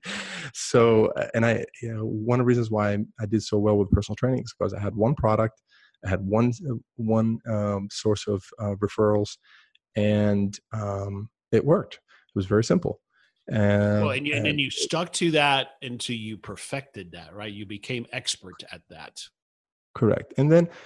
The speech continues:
Speaker 1: and then I learned more about marketing. I, I knew that I had at least three different channels of marketing. I was doing television. I was doing, I had, we had the website, we had online, we had radio. I mean, uh, my, you know, people would, uh, c-,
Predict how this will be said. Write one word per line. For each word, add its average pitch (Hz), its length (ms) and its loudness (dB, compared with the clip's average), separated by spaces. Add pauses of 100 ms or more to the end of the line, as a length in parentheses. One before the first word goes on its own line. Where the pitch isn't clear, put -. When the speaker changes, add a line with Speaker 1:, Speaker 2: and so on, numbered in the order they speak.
(140)
Speaker 1:
and 202 120 4
then 202 100 8
I 180 60 6
learned 151 280 4
more 123 140 2
about - 180 0
marketing. - 460 -6
I, 117 320 0
I - 20 0
knew 117 260 2
that 107 280 2
I - 80 -6
had 104 220 -2
at - 100 -6
least 107 300 0 (120)
three 117 220 2
different - 320 -2
channels 104 380 -2
of 101 80 -4
marketing. 104 340 -6
I - 40 -10
was 101 120 -10
doing - 160 -10
television. 110 640 -2 (420)
I - 60 -4
was 104 100 -6
doing, 104 220 -10
I 98 60 -8
had, - 120 -4 (160)
we 101 100 -4
had 95 80 -4
the 101 60 -6
website, 104 520 2
we - 100 -4
had - 200 -8 (100)
online, 107 680 2 (340)
we 101 40 -8
had 92 160 -6
radio. 104 560 4 (420)
I - 40 -4
mean, 101 300 -2
uh, 107 220 -4 (720)
my, 107 200 0 (200)
you - 80 -12
know, 107 260 -8
people 127 240 4
would, 117 400 4
uh, 110 300 2
c-, - 160 -10